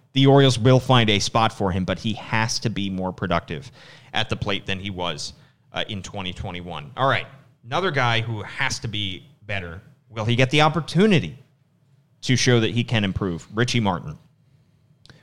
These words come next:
Right before the lockout, like, very, it was like a day before the lockout began, he was outrighted to triple A Norfolk. He got some time up in Baltimore in twenty twenty-one.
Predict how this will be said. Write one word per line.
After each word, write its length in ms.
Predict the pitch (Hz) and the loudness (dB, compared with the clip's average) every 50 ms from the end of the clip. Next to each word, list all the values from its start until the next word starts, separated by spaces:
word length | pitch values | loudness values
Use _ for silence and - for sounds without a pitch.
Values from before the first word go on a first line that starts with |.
| _ - | _ 0
Right 200 | 127 131 151 147 | 2 2 2 2
before 280 | 143 135 - 165 160 147 | 2 0 4 6 4 6
the 120 | 131 131 | 6 6
lockout, 560 | 117 113 113 117 123 - 90 80 73 - - | 6 6 4 4 2 0 -2 -2 -4 -4 -2
like, 200 | 101 90 - - | -2 -2 -2 -2
very, 400 | - 101 135 151 135 107 95 82 - - - _ _ _ _ _ - _ _ _ - 65 | 0 2 4 4 4 4 0 -4 -8 -14 -20 _ _ _ _ _ -20 _ _ _ -18 -14
it 80 | 80 113 | -10 -6
was 120 | - - | -4 -2
like 120 | 127 120 120 | -2 -2 -2
a 40 | 113 | -2
day 260 | 104 - 113 131 127 | -2 2 2 2 2
before 260 | 104 101 - 117 107 | 2 0 -2 -2 -2
the 60 | 95 | 0
lockout 360 | 101 107 113 127 - 98 87 | 2 2 2 2 0 -2 -2
began, 380 | - 90 90 107 98 80 78 85 - - - - - - _ - | -2 -2 0 0 0 0 -4 -8 -12 -16 -20 -20 -20 -20 _ -2
he 120 | 127 131 | 0 0
was 240 | 120 120 110 - - - | 2 2 0 -2 -2 0
outrighted 500 | 120 117 107 - 120 117 117 113 107 101 | 0 2 4 4 4 4 4 4 0 -4
to 60 | - - | -4 -4
triple 300 | - 123 113 - 107 104 | 0 0 0 0 2 0
A 80 | 104 101 | 2 2
Norfolk. 460 | 98 87 87 - - 110 120 - - _ _ _ _ _ _ _ _ _ _ _ _ _ _ _ _ _ _ _ _ _ _ _ _ | 0 -2 -4 -4 -6 -8 -8 -8 -12 _ _ _ _ _ _ _ _ _ _ _ _ _ _ _ _ _ _ _ _ _ _ _ _
He 640 | - - 135 127 123 120 120 117 117 113 - - - | -8 0 2 4 6 6 6 6 4 2 0 -2 0
got 440 | - 135 131 156 170 - - - - | 4 6 6 6 4 4 0 0 2
some 560 | - - - - 156 143 147 151 165 170 156 | 2 4 4 6 6 8 8 8 8 8 6
time 600 | - - 165 151 147 143 151 160 170 170 175 165 - - - | 4 4 6 6 8 6 6 6 4 4 2 0 -2 0 2
up 180 | 143 143 - | 2 4 4
in 120 | 156 147 135 | 4 6 6
Baltimore 500 | 139 139 147 143 - 160 160 160 165 170 | 6 6 6 4 4 4 4 4 4 4
in 180 | - 131 135 120 | 6 4 4 4
twenty 340 | - - 135 131 131 131 123 | 4 2 2 4 4 4 4
twenty-one. 680 | - - 135 131 127 120 120 123 131 151 170 185 175 | 4 2 2 2 4 4 4 6 6 6 6 4 2